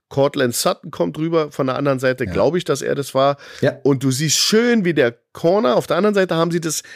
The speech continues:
Speaker 1: dieses Banjo-Konzept nicht gespielt. Das war, wirkte so ein bisschen wie, gegen Judy machen wir das,
Speaker 2: Mhm.
Speaker 1: weil das ist der beste Receiver bei denen oder der schnellste Receiver. Und dann siehst du aber schön, wie er den,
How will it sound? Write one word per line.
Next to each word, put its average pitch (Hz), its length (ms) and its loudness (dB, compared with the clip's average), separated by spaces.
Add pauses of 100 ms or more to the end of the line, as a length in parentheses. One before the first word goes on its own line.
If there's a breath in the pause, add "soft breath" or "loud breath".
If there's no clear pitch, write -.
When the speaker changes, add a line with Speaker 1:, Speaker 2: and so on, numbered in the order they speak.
(160 loud breath)
Speaker 1:
dieses 139 300 0
Banjo-Konzept 190 920 0
nicht 202 220 0
gespielt. 101 520 -2
Das 104 140 -6
war, 131 140 2 (260 loud breath)
wirkte 208 300 2
so 190 80 2
ein 156 80 0
bisschen 196 400 0
wie, 190 180 2 (420 loud breath)
gegen 156 360 2
Judy 156 380 2
machen 117 260 0
wir 113 100 2
das, 170 240 0
Speaker 2:
Mhm. 120 100 4
Speaker 1:
weil 113 120 6
das 131 140 0
ist 131 120 -4
der 123 80 4
beste 131 320 0
Receiver 151 420 2
bei 104 140 2
denen 127 160 2
oder 101 180 2
der 92 60 0
schnellste 147 400 -2
Receiver. 123 400 -2 (500 loud breath)
Und 131 200 2
dann 135 120 4
siehst 185 240 -2
du 208 40 4
aber 151 120 2
schön, 233 360 0
wie 165 120 0
er 151 100 4
den, 135 300 0